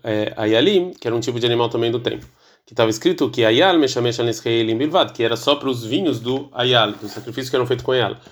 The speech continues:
Rote, pecador, meshamesh al niskei shalosh behemot shel metzorah. É, pecador era pra os vinhos dos três animais que traziam metzorah, uma pessoa que vinha mancha nas, nas peles, na, na pele, e tinha que trazer sacrifícios. Mishum mevakesh nesachim olech lo etzel Yohanan. Quem queria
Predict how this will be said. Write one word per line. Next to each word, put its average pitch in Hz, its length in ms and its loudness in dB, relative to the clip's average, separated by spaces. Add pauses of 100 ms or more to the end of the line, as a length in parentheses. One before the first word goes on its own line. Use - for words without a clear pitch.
(200)
Rote, 202 380 4
pecador, 175 580 0 (300)
meshamesh 131 340 0
al 139 60 2
niskei 131 220 2
shalosh 135 280 0
behemot 127 340 2
shel 127 100 0
metzorah. 123 500 0 (180)
É, 123 80 -18
pecador 127 320 0
era 170 140 2
pra 135 340 2 (300)
os 110 160 -4
vinhos 156 240 4
dos 120 160 -6
três 147 240 0
animais 165 300 2
que - 80 -14
traziam 127 260 0
metzorah, 127 260 0
uma 104 80 -2
pessoa 117 180 -6
que 123 60 -10
vinha 120 140 2
mancha 117 280 2
nas, 117 340 -2
nas 107 220 -2
peles, - 380 -12 (180)
na, 110 200 -2
na 110 160 -2
pele, - 280 -8 (160)
e - 60 -18
tinha 110 100 -4
que - 60 -10
trazer 110 180 0
sacrifícios. - 580 -6 (480)
Mishum 160 220 4
mevakesh 110 380 0
nesachim 113 360 0
olech 110 260 2
lo 110 140 2
etzel 107 200 -2
Yohanan. 117 340 2
Quem 156 160 0
queria 139 440 2